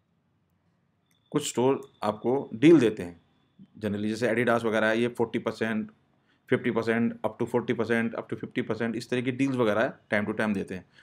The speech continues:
तो उसकी इन्फॉर्मेशन भी आपको यहाँ पे मिल गई। ये देखिए, आपको डील एक्टिवेट करनी है, आप लैंड कर जाएंगे ऑफर वाले पेज के ऊपर, आपको डिस्काउंट मिल जाएगा, जो भी फ़ोर्टी परसेंट, फिफ्टी परसेंट, day to day चलते रहते हैं। तो इसी तरीके से कुछ स्टोर Amazon,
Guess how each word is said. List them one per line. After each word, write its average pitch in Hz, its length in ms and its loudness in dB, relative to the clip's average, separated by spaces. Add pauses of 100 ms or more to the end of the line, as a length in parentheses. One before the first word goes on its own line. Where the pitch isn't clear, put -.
(140)
तो 170 60 4
उसकी 175 200 2
इन्फॉर्मेशन 160 400 2
भी 147 140 4
आपको 135 240 2
यहाँ 120 140 0
पे 120 80 0
मिल 113 120 -2
गई। 107 140 -6 (2000)
ये 101 60 -4
देखिए, 95 280 -8 (280)
आपको 104 200 -6
डील 123 200 0
एक्टिवेट 131 340 2
करनी 143 260 0
है, 139 80 4
आप 110 160 0
लैंड 110 180 -2
कर 117 100 0
जाएंगे 117 260 -2
ऑफर 113 140 -2
वाले 110 160 0
पेज 107 220 -4
के - 80 -8
ऊपर, 98 200 -8
आपको 90 280 -10
डिस्काउंट 87 440 -10
मिल 98 100 -6
जाएगा, 101 240 -6
जो 98 120 -8
भी 95 120 -6 (560)
फ़ोर्टी 101 180 -6
परसेंट, 95 340 -4
फिफ्टी - 240 -12
परसेंट, 98 300 -6
day 95 120 -4
to 95 80 -6
day 98 120 -2
चलते 92 240 -8
रहते 95 240 -10
हैं। 98 120 -14 (1200)
तो 165 40 6
इसी 185 200 4
तरीके 170 380 8
से 165 140 2
कुछ 202 240 4
स्टोर 180 240 10 (280)
Amazon, 135 420 4